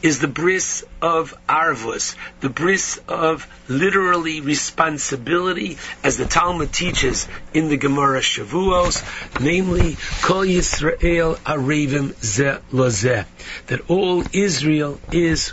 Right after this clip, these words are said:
quote, responsible one for another. How and what does this mean?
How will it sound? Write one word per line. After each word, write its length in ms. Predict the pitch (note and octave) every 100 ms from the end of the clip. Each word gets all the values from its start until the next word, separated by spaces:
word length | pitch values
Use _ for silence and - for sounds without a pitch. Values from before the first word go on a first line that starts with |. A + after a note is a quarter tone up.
| -
quote, 360 | - F3 E3 -
responsible 1000 | C#3 - - - F3+ F3+ - C#3 C#3+ C3+
one 240 | C3 C3+
for 240 | B2+ C3+ C3+
another. 400 | B2 B2 F#2+ F2 - - - - - - - - -
How 400 | - E3+ G3 B3+ E4+ - -
and 160 | C3+ C#3
what 180 | F3+ -
does 180 | C#3
this 280 | C3+ D3+ -
mean? 400 | C3 C#3 C#3+ D#3